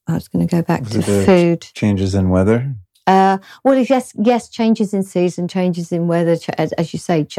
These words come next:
Speaker 1: um, changes in humidity, 'cause the body has to rebalance. And there are some ideas that that's what is called malaria. Those symptoms are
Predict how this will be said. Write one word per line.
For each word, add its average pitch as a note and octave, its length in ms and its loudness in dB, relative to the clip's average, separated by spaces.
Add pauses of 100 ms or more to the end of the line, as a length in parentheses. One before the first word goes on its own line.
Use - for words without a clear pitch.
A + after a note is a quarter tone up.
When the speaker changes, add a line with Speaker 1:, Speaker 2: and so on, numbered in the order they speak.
Speaker 1:
um, E3 500 0
changes F3 420 0
in D#3+ 100 -2
humidity, E3 720 2
'cause F3+ 160 -4
the F#3+ 60 0
body G#3 240 2
has F3 200 -4
to - 140 -8
rebalance. E3 800 -2 (580)
And F3 100 0
there F3 120 2
are F3 160 2
some E3+ 200 -6
ideas D#3+ 400 0
that - 120 -6
that's - 320 -8
what E3+ 200 0 (440)
is F3 200 -2
called E3 440 -4
malaria. D#3+ 500 0
Those E3 240 0
symptoms - 640 -4 (400)
are E3 540 2